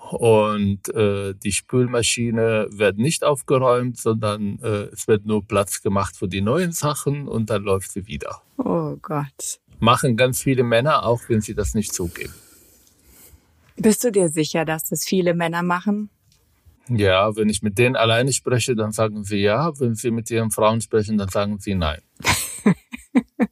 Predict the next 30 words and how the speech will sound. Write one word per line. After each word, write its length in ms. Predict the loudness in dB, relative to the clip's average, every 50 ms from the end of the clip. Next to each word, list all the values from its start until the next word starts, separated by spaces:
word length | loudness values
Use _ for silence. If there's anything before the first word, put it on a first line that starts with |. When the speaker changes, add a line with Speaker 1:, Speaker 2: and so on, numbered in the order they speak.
| _ _ _ _ _ -6 -4 -2 -2 -2 -4 -4 -6
Speaker 2:
So, 320 | -6 -2 0 0 0 0 -2
so. 460 | -4 -4 -4 -2 -2 -2 -4 -8 -12 -16 _ _ -2 0 0 0 0 -4 -8 -14 -18 -20 -18 _ 2
Ja, 240 | 4 6 6 6 6
Hauptsache, 720 | 6 4 4 4 2 2 2 0 0 0 0 -2 -2 -4
die 320 | -2 -2 -2 0 2 0 2
Wohnung 340 | 4 4 4 4 4 2 -2
sieht 200 | -2 -2 0 4
halbwegs, 540 | 4 4 4 4 4 2 4 2 0 0 2
äh, 200 | 4 4 4 4
normal 520 | 2 2 0 0 2 2 2 2 2 2
und 180 | 0 0 -2 -2
in 220 | -2 -2 -4 -2 -2
einem, 420 | 0 0 0 0 -2 -4 -4 -4 -2
äh, 160 | 0 0 0 2
anständigen 580 | 0 -2 -2 -4 -4 -2 -2 -2 -4 -6 -8
Zustand 480 | -6 -6 -6 -6 -4 -2 -2 -2 -2 -2
aus, 320 | -2 -2 -2 -2 -2 -4
wenn 140 | -2 -2 -2
ich 140 | -4 -4 -4
wieder 200 | -4 -4 -4 -4
zurückkomme. 760 | -6 -4 -4 -2 -2 -2 -2 -2 0 0 0 0 0 -2 -2
Alles, 320 | 0 2 0 0 0 -2 -2
was 140 | -2 -2 0
dazwischen 540 | -2 -2 -2 -2 -2 -2 0 2 0 0
passiert 440 | 0 0 -2 -2 0 0 0 0 0
ist, 140 | -2 -4 -2
ist 240 | -2 -4 -2 -2 -4
mir 120 | -4 -4
egal. 460 | -4 -4 -6 -6 -6 -6 -8 -10 -12 -8
Speaker 1:
Genau. 460 | -4 -2 -2 0 -2 -4 -6 -8 -14